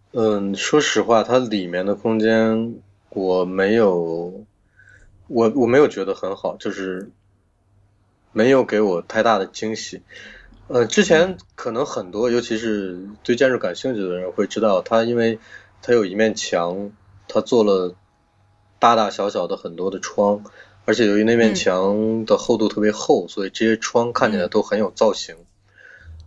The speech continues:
Speaker 1: 会从里从外，
Speaker 2: 嗯。
Speaker 1: 尤其白天的时候，你如果在里面的话，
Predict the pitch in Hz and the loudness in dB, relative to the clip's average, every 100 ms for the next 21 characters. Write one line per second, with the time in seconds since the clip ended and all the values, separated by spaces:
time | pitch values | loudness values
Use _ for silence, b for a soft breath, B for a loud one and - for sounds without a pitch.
0 | - - 175 123 110 104 101 95 101 - | -18 0 2 4 2 0 -2 -4 -6 -10
1 | - _ - - 117 131 131 95 85 - | -18 _ -14 -2 2 4 4 2 -2 -2
2 | 98 113 131 117 98 139 - 127 143 180 | 2 4 4 4 2 0 2 2 6 4
3 | 160 123 120 92 107 113 117 117 90 82 | 2 -4 -6 -10 -8 -4 -2 -2 -6 -12
4 | 87 87 92 85 | -12 -6 -4 -4